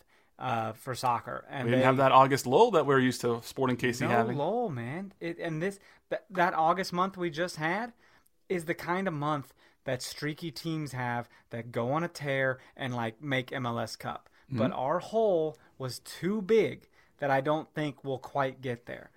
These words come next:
Speaker 2: No.
Speaker 1: But damn it, you could. That, I mean, that's something that does happen year after year.
Speaker 2: It is possible. I feel pretty confident saying we're not gonna end up
Speaker 1: Sure.
Speaker 2: taking the wooden spoon.
Speaker 1: Yeah,
Speaker 2: So that's
Speaker 1: that's
Speaker 2: good. I think we're,
Speaker 1: Well,
Speaker 2: we're
Speaker 1: let's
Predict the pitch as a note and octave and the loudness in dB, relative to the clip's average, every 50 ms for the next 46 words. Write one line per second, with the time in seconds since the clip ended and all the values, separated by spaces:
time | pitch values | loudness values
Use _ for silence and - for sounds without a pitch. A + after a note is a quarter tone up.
0 | _ - A2+ G#2+ - C#3 B2 A#2+ - C3+ C#3+ F#3+ A3+ G3 D#3 D#3 F3 E3 - - | _ -6 -4 -4 -4 -4 -4 -2 -2 0 0 0 -2 -2 -4 -6 -6 -6 -4 0
1 | F3 A#3+ B3 E3+ - _ - _ _ D3+ F3+ G3 - - - D#3+ D#3 D3 E3 G3+ | 2 2 2 0 -2 _ -20 _ _ -4 -4 -4 -6 -6 -6 -4 -2 -2 -2 -4
2 | G3+ - - - - - F#3 F#3+ - G3 F3+ F3 E3 B2+ B2 A2 C3 C#3 D#3+ E3+ | -4 -6 -14 -16 -6 -4 -4 -4 -2 -6 -4 -4 -4 -6 -4 -2 0 0 0 0
3 | D3+ - - D3 D#3 D#3 - C3+ B2+ A#2+ B2 B2+ B2+ C3+ D3 C#3+ C3+ B2+ B2 - | -2 -4 -4 -4 -4 -4 -4 -6 -8 -8 -8 -8 -4 -2 0 0 0 0 -2 -4
4 | - A#2+ A2+ A#2+ A#2+ - - _ _ _ _ _ _ _ - C#3 D3 D#3+ D3+ - | -8 -10 -8 -8 -10 -12 -14 _ _ _ _ _ _ _ 0 2 2 2 0 4
5 | - B2 G#2 G2+ - - A2+ A2 B2 A#2+ - G#3 A3 A3 - - G3+ G3+ G3+ G3+ | 6 6 6 6 2 0 4 4 4 6 8 6 6 6 2 2 8 8 8 8
6 | G#3+ - - D3+ D3+ D#3+ D#3+ D#3 E3 D#3+ D3 C#3 - D#3 D3 C#3 B2 A#2+ A#2+ A#2 | 6 2 4 6 6 8 8 6 2 -2 -2 -2 0 2 4 6 6 6 6 6
7 | A#2 A#2 G#2 A2 A#2+ A#2 F#2+ A#2 A#2+ A#2 A#2 A#2 - - _ _ _ _ _ - | 4 4 4 2 0 0 0 2 2 2 2 2 0 -4 _ _ _ _ _ -18
8 | - - - _ - - - - A3 - A2+ G#2+ G#2 G#2 G2+ G#2+ G#2+ G#2 G2 - | -18 -18 -20 _ -18 -14 -8 0 0 0 2 2 0 2 4 4 2 2 0 -2
9 | - - B2 B2+ C#3+ F3 G3+ G#3+ - - _ _ _ _ _ _ _ _ _ _ | -2 0 4 4 6 4 4 0 0 -8 _ _ _ _ _ _ _ _ _ _
10 | _ _ _ _ _ - G#3 A#3+ A#3+ D#3 A#2 A#2 C3+ B2+ C3+ - - - D3+ D3+ | _ _ _ _ _ -12 -4 0 2 2 4 4 4 4 2 2 0 2 2 2
11 | E3 F#3 F#3+ - - _ _ - - _ - A#2+ A#2 A#2+ A2+ - A#2 A#2 A2 A2+ | 2 2 -2 -6 -8 _ _ -20 -12 _ -2 0 0 0 0 0 0 0 0 2
12 | A#2+ A#2 A2+ A2 - - - - _ _ _ _ _ _ _ _ A3 D#3+ C3+ B2+ | 2 2 2 2 -2 -6 -14 -20 _ _ _ _ _ _ _ _ -16 -16 -14 -14
13 | - | -16